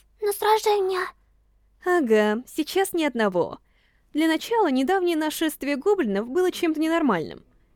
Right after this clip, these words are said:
Speaker 2: Так ведь? Обычно демонических зверей сложнее найти. Конечно, если бы отряды гоблинов появились в окрестностях города,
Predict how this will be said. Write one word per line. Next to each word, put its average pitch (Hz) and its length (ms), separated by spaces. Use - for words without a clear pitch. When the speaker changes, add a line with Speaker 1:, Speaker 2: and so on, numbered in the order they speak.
Speaker 2:
Так 440 220
ведь? 226 340
Обычно 427 320
демонических 294 480
зверей 277 300
сложнее 359 580
найти. 196 540
Конечно, 247 440
если 220 200
бы 269 100
отряды 320 300
гоблинов 285 420
появились 262 380
в 247 40
окрестностях 247 540
города, 330 460